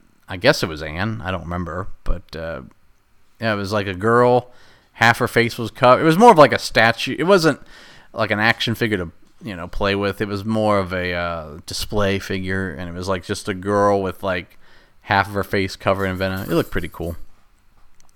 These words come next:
But yeah, that just reminded me of that. Um, anyway, Venom tells Eddie,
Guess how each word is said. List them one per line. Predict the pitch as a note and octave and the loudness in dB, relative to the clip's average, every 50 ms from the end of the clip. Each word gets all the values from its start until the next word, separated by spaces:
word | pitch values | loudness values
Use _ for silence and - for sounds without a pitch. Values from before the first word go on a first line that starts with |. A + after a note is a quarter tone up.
| _ _ - - _ _ - - _ _ _ _ _ _ | _ _ -20 -20 _ _ -20 -20 _ _ _ _ _ _
But | - D#2+ F2 F#2 | -12 -12 -12 -10
yeah, | F#2 F2+ E2+ E2+ - - - | -10 -12 -12 -12 -12 -12 -10
that | - - F#2+ | -8 -8 -8
just | F#2 - E2+ - | -8 -10 -12 -12
reminded | - E2+ D#2+ D#2+ D#2+ E2 | -12 -10 -10 -10 -8 -8
me | E2 E2 | -8 -8
of | D#2 | -8
that. | D#2+ E2 E2+ E2+ - _ _ _ _ _ _ _ _ _ _ - - _ _ - - - - | -8 -8 -8 -10 -12 _ _ _ _ _ _ _ _ _ _ -20 -20 _ _ -20 -20 -18 -14
Um, | - E2+ D2+ D2+ D#2 C#2+ - _ _ _ _ _ _ _ _ _ _ _ _ _ _ _ _ _ - | -14 -12 -12 -12 -14 -16 -20 _ _ _ _ _ _ _ _ _ _ _ _ _ _ _ _ _ -8
anyway, | A#2 A2 G2+ E2+ E2 | -6 -6 -4 -6 -6
Venom | F2 F2+ A2+ A#2+ A#2+ A2 G#2 G2+ | -2 0 2 2 2 2 0 -2
tells | - - A#2+ G#2 G2+ G2 F#2+ F2+ - - | -2 2 2 4 4 2 0 -2 -2 2
Eddie, | D3 D3+ D3+ B2+ A2 G#2 G#2 - - | 4 6 6 6 4 0 -2 -4 -8